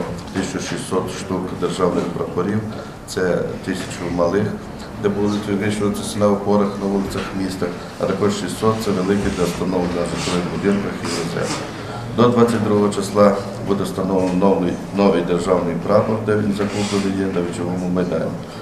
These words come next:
а також будуть замінені прапори і на площі,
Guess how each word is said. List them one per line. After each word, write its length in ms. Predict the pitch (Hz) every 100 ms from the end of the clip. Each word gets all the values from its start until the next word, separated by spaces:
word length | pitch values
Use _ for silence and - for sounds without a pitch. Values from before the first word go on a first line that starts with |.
| - -
а 20 |
також 220 | 98 104
будуть 280 | 90 95 87
замінені 520 | 92 101 107 101 92
прапори 540 | 90 90 85 98 101 98 - - - - - - - - - - -
і 40 |
на 100 | 85
площі, 420 | 80 85 90 87